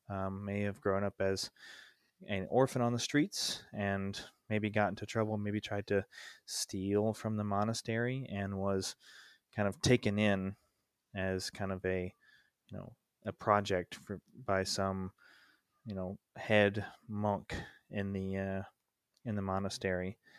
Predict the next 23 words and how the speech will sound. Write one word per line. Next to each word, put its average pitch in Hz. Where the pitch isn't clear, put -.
and 101
taught 95
the 98
ways. 90
So 98
I 101
think 101
that 98
the, 107
the 107
feature 104
with 117
the 107
urchin 101
called 98
City 110
Secrets, -
um, 95
where 95
your 98
character 95
would 110
know 98